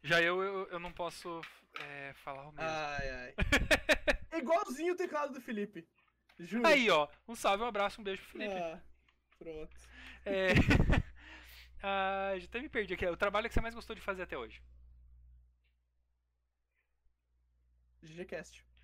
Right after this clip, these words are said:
Speaker 1: O melhor ano da sua vida?
Speaker 2: Dois mil e vinte e um.
Speaker 1: A melhor pessoa para se trabalhar com?
Speaker 2: Natália Teoc.
Speaker 1: Uma música que você está ou já esteve viciado?
Speaker 2: Putz, cara,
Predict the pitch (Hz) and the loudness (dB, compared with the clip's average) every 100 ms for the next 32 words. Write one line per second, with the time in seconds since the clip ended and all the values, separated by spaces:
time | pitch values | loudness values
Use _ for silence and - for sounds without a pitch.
0 | - - - - 135 135 147 156 156 156 | -20 -20 -20 -20 -14 -6 -4 -2 -4 -8
1 | - 151 131 104 - - - - - - | -10 -10 -10 -14 -18 -20 -18 -20 -20 -20
2 | - - - - - - - - - - | -20 -20 -20 -20 -20 -20 -20 -20 -20 -10
3 | 165 160 160 170 - 185 - _ _ _ | -6 -6 -8 -12 -14 -14 -16 _ _ _
4 | _ _ _ 143 147 180 175 - 165 - | _ _ _ -6 -2 -2 -4 -8 -6 -6
5 | 151 156 147 131 131 139 - 117 113 - | -8 -6 -6 -4 -4 -4 -8 -16 -16 -20
6 | _ _ _ _ _ _ _ _ _ _ | _ _ _ _ _ _ _ _ _ _
7 | _ _ _ _ _ _ _ _ _ _ | _ _ _ _ _ _ _ _ _ _
8 | 175 170 180 190 180 147 - _ _ _ | -6 -4 -4 -4 -6 -6 -16 _ _ _
9 | _ _ _ _ 147 151 156 165 160 147 | _ _ _ _ -12 -8 -8 -8 -10 -12
10 | 151 143 160 143 - 156 180 - 165 165 | -12 -10 -10 -10 0 0 0 -6 -8 -6
11 | 170 - 151 147 151 - 123 110 - - | -6 -6 -6 -8 -18 -8 -6 -6 -12 -20
12 | - - - - - - - - - - | -20 -20 -20 -20 -20 -20 -20 -20 -20 -20
13 | - _ _ _ _ _ _ _ _ _ | -20 _ _ _ _ _ _ _ _ _
14 | - 151 - - 139 127 131 | -16 -16 -12 -6 -4 -4 -6